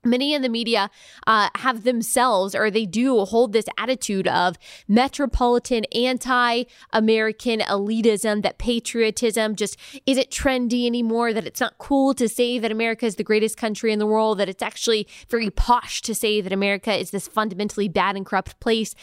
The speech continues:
Something else that we talked about on Monday's podcast and why that's just an inaccurate, objectively wrong position to hold. Uh, they've at least felt this way and articulated this kind of view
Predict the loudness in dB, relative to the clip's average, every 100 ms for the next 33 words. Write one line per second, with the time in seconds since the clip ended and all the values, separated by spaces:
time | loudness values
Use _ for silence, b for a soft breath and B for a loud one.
0 | B -4 -4 -2 0 0 0 -2 0 0
1 | -2 -2 0 0 -2 0 0 0 -2 0
2 | -2 -2 -6 -4 -2 -2 -2 -6 -4 -4
3 | -4 -6 -6 -6 -2 0 0 -2 -2 -2
4 | -2 0 2 2 -2 -4 -4 -4 -4 -4
5 | -4 B B B 0 4 6 4 2 0
6 | 2 2 2 0 0 0 0 2 2 2
7 | B B 0 2 2 2 2 0 2 2
8 | 2 0 -2 0 -2 0 2 2 2 -2
9 | -4 -2 0 2 2 0 -2 -2 -2 0
10 | 0 0 2 2